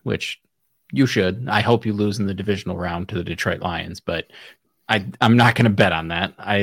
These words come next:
am not allowed to have much football joy. They gave me a little bit, but that's it.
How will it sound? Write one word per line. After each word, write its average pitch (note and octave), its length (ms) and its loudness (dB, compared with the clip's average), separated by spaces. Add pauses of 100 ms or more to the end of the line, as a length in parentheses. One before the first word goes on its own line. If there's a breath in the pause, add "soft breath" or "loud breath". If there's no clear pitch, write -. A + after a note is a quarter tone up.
(120)
am G#2+ 220 4
not G#2 200 4
allowed G2 300 0
to F#2 60 -4
have F#2 340 -4
much F#2+ 260 -6
football D#2+ 380 -6
joy. E2 380 -6
They G2 120 0
gave F#2 140 2
me F2+ 100 -6
a F2 80 -6
little F#2+ 180 -4
bit, - 240 -2
but F3+ 200 0
that's - 120 -4
it. F2+ 160 -6